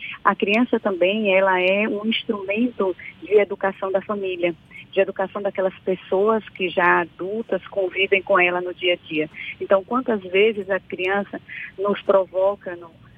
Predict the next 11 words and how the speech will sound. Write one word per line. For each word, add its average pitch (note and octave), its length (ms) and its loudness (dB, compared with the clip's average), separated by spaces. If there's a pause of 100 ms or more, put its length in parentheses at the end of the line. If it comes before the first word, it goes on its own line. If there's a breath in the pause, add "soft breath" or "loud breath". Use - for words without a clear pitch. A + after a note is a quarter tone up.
(180)
na F3+ 160 0
nossa F3+ 380 -6
vida, F3 480 -2
no F3 120 -4
nosso F3+ 340 -2
dia F3 180 2
a E3+ 40 2
dia, F3+ 360 0
nas F3+ 180 -2
nossas F#3+ 340 0
atividades, F#3 840 0